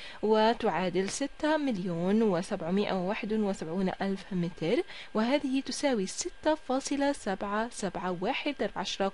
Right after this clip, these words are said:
قوة الستة متر. إذا دعنا نعود للآلة الحاسبة الآن. يجب علينا أن نكون قادرين على الإدخال، آه، إدخال التالي. هذا آخر إدخال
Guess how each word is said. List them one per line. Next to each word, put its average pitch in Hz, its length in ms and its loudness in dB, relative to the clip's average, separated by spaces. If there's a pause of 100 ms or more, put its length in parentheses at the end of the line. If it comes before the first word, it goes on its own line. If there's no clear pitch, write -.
(100)
قوة 185 280 0 (300)
الستة 180 640 0 (120)
متر. 156 420 0 (480)
إذا 220 200 6
دعنا 359 460 4
نعود 208 460 2
للآلة 160 640 0
الحاسبة 160 720 -2 (1300)
الآن. 160 520 2 (1400)
يجب 339 380 4
علينا 214 500 4
أن 165 80 2
نكون 180 400 0 (120)
قادرين 170 580 0
على 202 220 0
الإدخال، 175 800 -2 (100)
آه، 170 280 -2
إدخال 156 400 -4 (140)
التالي. 170 520 -2 (320)
هذا 185 340 2
آخر 190 540 0
إدخال 160 440 -4